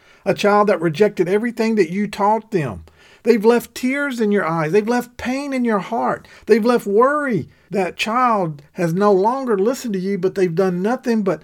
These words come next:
hurt you. Maybe your spouse is one that's hurt you because they won't stop drinking, or they won't stop doing drugs, or they won't stop that extramarital affair. They no longer want you, but they want something else.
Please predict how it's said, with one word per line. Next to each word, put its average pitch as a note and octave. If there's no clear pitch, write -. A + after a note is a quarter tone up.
hurt C4+
you. G#2+
Maybe G3+
your G3+
spouse A#3+
is D3
one D#3+
that's C3+
hurt C3+
you A#2
because D#3
they G#3
won't G#3
stop F#3
drinking, F#3+
or D#3+
they D#3
won't G#3
stop G3
doing G3
drugs, G3+
or E3+
they D#3+
won't G3+
stop A3+
that F#3
extramarital G#3+
affair. A3+
They G3
no A3+
longer A3+
want G3+
you, C4
but G#3
they G3
want G#3
something G3+
else. F3+